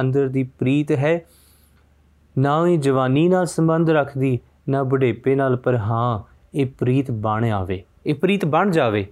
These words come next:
ਜੇ ਪ੍ਰੀਤ ਬਣ ਗਈ, ਤੇ ਪ੍ਰੀਤ ਸਦੀਵੀ ਤੌਰ 'ਤੇ ਨਾਲ ਰਵੇਗੀ। ਜੇ ਸਦੀਵੀ ਤੌਰ 'ਤੇ ਨਾਲ ਤਾਂ ਰਵੇਗੀ, ਜੇ ਬਣ ਗਈ, ਜੇ ਬਣੀ ਨਹੀਂ, ਤੇ ਫਿਰ ਉਸ ਵਾਸਤੇ ਕੀ ਪ੍ਰੀਤ ਹੈ?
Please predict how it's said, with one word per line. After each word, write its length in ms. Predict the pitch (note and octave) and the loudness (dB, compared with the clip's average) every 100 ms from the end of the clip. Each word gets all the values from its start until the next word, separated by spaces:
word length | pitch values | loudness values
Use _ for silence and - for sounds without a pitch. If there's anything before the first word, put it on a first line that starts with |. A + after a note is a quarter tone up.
| - - - | -16 -20 -2
ਜੇ 120 | E3 | -2
ਪ੍ਰੀਤ 380 | F#3+ G3 G#3+ G#3 | 0 0 2 0
ਬਣ 280 | D3+ E3 F#3 | 0 0 2
ਗਈ, 360 | E3+ F3+ B2 - - _ - | 2 2 0 -8 -20 _ 0
ਤੇ 160 | D#3 | 0
ਪ੍ਰੀਤ 460 | D3+ - D#3 F3+ F3 | 0 -2 0 0 0
ਸਦੀਵੀ 560 | - D#3 C#3+ E3+ F3+ | -2 0 2 2 2
ਤੌਰ 300 | F3 D#3 C#3+ | 2 2 2
'ਤੇ 160 | C#3+ D3+ | 0 0
ਨਾਲ 360 | C#3 B2+ C3+ C3+ | 0 0 0 0
ਰਵੇਗੀ। 380 | C#3 D#3 D3 | 2 2 0
ਜੇ 120 | C#3+ C#3+ | -2 -4
ਸਦੀਵੀ 540 | - B2+ C#3 C#3+ D#3 | -8 -8 -4 -2 -2
ਤੌਰ 320 | D#3 C3 C#3+ | -2 0 0
'ਤੇ 340 | C#3 D3+ C#3+ C3+ _ _ _ _ _ _ _ _ _ G#3+ | 0 -2 -2 -4 _ _ _ _ _ _ _ _ _ -4
ਨਾਲ 400 | C3 C#3 D3+ E3+ | 0 2 2 0
ਤਾਂ 440 | - D#3 D#3+ F#3 | 0 0 2 2
ਰਵੇਗੀ, 380 | E3+ E3+ F3+ F3 | 2 2 2 2
ਜੇ 120 | D#3 | 0
ਬਣ 260 | C3 A#2+ C3 | 0 0 0
ਗਈ, 180 | C#3+ C#3 | 0 0
ਜੇ 120 | C#3+ | 0
ਬਣੀ 360 | B2+ A#2 D#3 | 0 0 2
ਨਹੀਂ, 180 | F#3+ F#3+ | 2 2
ਤੇ 120 | F3 | 0
ਫਿਰ 240 | E3 D#3 D3+ | -2 0 2
ਉਸ 220 | D3 - | 0 0
ਵਾਸਤੇ 320 | C#3 C3+ C3+ | -4 -2 -4
ਕੀ 180 | B2+ A#2 | -2 -2
ਪ੍ਰੀਤ 280 | A2 G#2 G2 - | -2 -4 -4 -6
ਹੈ? 140 | A#2 | -8